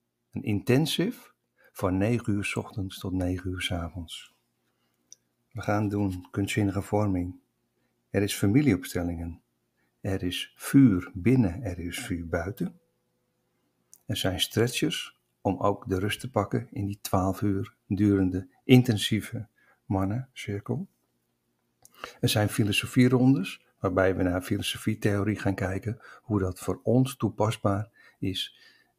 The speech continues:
in ons mannenleven, samen met de partners. Er is lekker eten, er is muziek, gitaar, klank. We gaan door middel van klanken en, en, en gitaar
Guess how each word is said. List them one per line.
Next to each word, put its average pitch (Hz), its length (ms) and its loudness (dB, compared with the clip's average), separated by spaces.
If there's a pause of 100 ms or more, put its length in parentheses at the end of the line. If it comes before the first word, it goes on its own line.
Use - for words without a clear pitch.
(160)
in 98 220 2
ons 85 220 -4
mannenleven, 95 1000 0 (240)
samen 95 440 0
met 92 100 -2
de 92 60 -6
partners. - 640 -10 (1120)
Er 110 80 -2
is 101 100 -4
lekker - 300 -4
eten, 135 480 0 (320)
er 110 120 -4
is 110 140 -2
muziek, 110 600 -2
gitaar, 117 720 -6 (280)
klank. 135 520 2 (400)
We 120 80 -4
gaan 98 280 -2
door 98 140 -2
middel 95 180 0
van 87 180 -6
klanken 123 540 4
en, 95 320 -4 (160)
en, 95 300 -4 (120)
en 104 160 -2
gitaar 110 560 -2